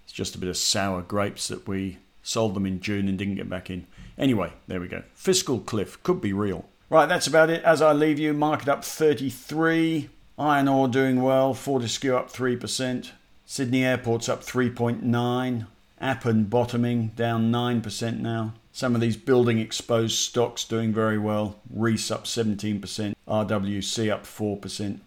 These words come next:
Boral up three percent, G W A up two percent. Maybe this is one of the themes.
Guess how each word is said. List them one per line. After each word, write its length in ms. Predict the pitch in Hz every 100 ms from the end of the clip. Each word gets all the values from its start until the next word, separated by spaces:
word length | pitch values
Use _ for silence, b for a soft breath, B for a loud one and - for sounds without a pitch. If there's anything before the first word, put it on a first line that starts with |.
| -
Boral 360 | 113 110 104 101
up 140 | -
three 320 | - - 104
percent, 520 | 101 87 - 101 101 -
G 220 | - 123
W 400 | 110 104 104 104
A 160 | 107 101
up 180 | -
two 180 | - 107 101
percent. 360 | 92 107 101
Maybe 280 | 110 110 101
this 200 | 104 -
is 140 | 98
one 140 | 98 101
of 80 | 95
the 80 |
themes. 360 | 87 107 101 95